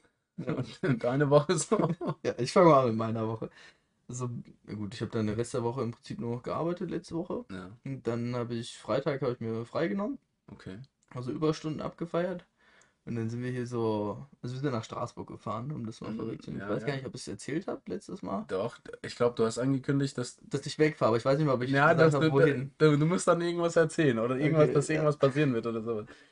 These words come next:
Speaker 2: Ich
Speaker 1: Ja,
Speaker 2: weiß nicht.
Speaker 1: also eine Ankündigung gab's auf jeden Fall. Also wir sind nach Straßburg gefahren.
Speaker 2: <laughs>
Speaker 1: Das war auch so eine mehr oder weniger spontane Aktion. Also ich
Speaker 2: Ja.
Speaker 1: stehe jetzt so seit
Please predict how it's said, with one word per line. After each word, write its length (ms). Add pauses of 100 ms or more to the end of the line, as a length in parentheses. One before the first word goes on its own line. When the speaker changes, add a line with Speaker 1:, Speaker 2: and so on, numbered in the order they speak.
(220)
Speaker 2:
Ich 60
Speaker 1:
Ja, 100
Speaker 2:
weiß 120
nicht. 120
Speaker 1:
also 160
eine 140
Ankündigung 460
gab's 260
auf 80
jeden 140
Fall. 120
Also 140
wir 80
sind 100
nach 160
Straßburg 460
gefahren. 500
Speaker 2:
<laughs> 320 (1200)
Speaker 1:
Das 160
war 80
auch 120
so 80
eine 200
mehr 280
oder 180
weniger 280
spontane 500
Aktion. 400
Also 140
ich 60
Speaker 2:
Ja. 60
Speaker 1:
stehe 140
jetzt 80
so 140
seit 180